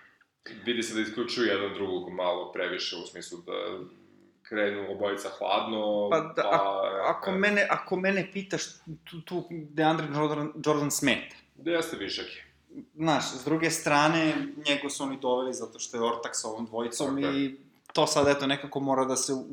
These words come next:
Speaker 2: ukomponuje. Kako će to biti, ne znam. E, za sad dele minutažu, pa kao kome je bolji dan.
Speaker 1: Tako je.
Speaker 2: Sa time što DeAndre Jordanu nikad nije bolji dan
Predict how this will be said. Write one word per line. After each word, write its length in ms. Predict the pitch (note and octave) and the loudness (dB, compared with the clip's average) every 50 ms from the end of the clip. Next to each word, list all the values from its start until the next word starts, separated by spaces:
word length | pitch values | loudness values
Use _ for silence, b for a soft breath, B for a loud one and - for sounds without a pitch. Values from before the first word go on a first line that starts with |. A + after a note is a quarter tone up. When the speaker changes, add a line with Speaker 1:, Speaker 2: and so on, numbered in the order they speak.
| C#3 - | -8 -8
Speaker 2:
ukomponuje. 640 | D3+ D3 - - C3+ A#2+ A#2+ - C3 A#2 G2+ E2 - - - B B B B B B | -8 -6 2 2 2 2 2 -2 -2 -2 -2 -4 -6 -10 -18 B B B B B B
Kako 280 | - C#3 C#3+ C#3 - C#3+ | 0 0 0 2 0 -4
će 160 | - C#3+ B2+ | -4 -4 -4
to 100 | - C3 | -4 -2
biti, 280 | C3+ D3+ D3 - C#3+ B2 | -2 -2 -2 0 0 0
ne 460 | A#2+ A#2 A2+ A2+ A2 A2 G#2+ G2+ G2 | 0 0 0 0 0 0 0 0 -2
znam. 260 | G2 G#2 B2 C#3+ D#3+ | -2 -4 -4 -6 -6
E, 60 | D#3+ - b b b b b b b b b b _ - D3 B2+ B2 B2 A#2+ | -6 -10 b b b b b b b b b b _ -12 -10 -8 -6 -4 -4
za 220 | A2+ A#2 B2 A#2+ | -4 -2 -2 0
sad 260 | A#2 - - C3+ C3 C3 - - - - _ | 0 4 4 4 2 2 -2 -10 -14 -18 _
dele 360 | C#3 B2+ C3 C#3 C3 B2 A#2 | -4 4 8 8 8 8 6
minutažu, 580 | A2+ A2+ A2+ A2 - - A#2 B2 C#3 C3+ C#3+ C3+ - | 2 2 -2 -2 2 4 6 6 6 6 2 0 -2
pa 120 | C#3+ - | -4 -2
kao 340 | - - C3+ B2 A#2+ - - - | 2 2 2 2 2 -2 -8 -4
kome 300 | - C3+ C3 B2+ B2+ B2+ | 0 2 2 2 2 0
je 60 | B2 | 0
bolji 320 | A2+ A#2+ B2 A#2+ A#2 A#2 A2+ | 2 2 4 4 4 2 2
dan. 220 | A2 G2+ E2+ D#2+ - - _ _ _ _ _ _ _ _ _ _ _ _ | 2 0 0 0 -8 -16 _ _ _ _ _ _ _ _ _ _ _ _
Speaker 1:
Tako 220 | _ - - - - - | _ -14 -14 -14 -10 -6
je. 60 | - | -4
Speaker 2:
Sa 100 | - D3+ | -4 -2
time 240 | D3+ F3 E3+ E3 D#3 | 0 2 2 2 2
što 440 | - - E3+ D#3 D#3 D3+ D3+ - - | 2 2 4 4 4 4 2 -2 -8
DeAndre 440 | - - - D3+ D3+ D3+ D#3 D#3+ D#3+ | -6 4 6 8 8 8 6 4 2
Jordanu 480 | D#3 D3 D3 D3+ D3 D3+ D#3 D#3 D3+ D3+ | 0 2 2 0 2 2 2 2 2 4
nikad 360 | D#3 D#3 D#3 D3+ - C#3+ C3+ | 4 2 2 2 0 0 2
nije 140 | C#3 C3+ B2+ | 2 0 2
bolji 260 | C3 C3 B2+ B2 A#2+ | 2 0 0 2 2
dan 260 | B2 B2 B2 A#2+ | 2 2 2 0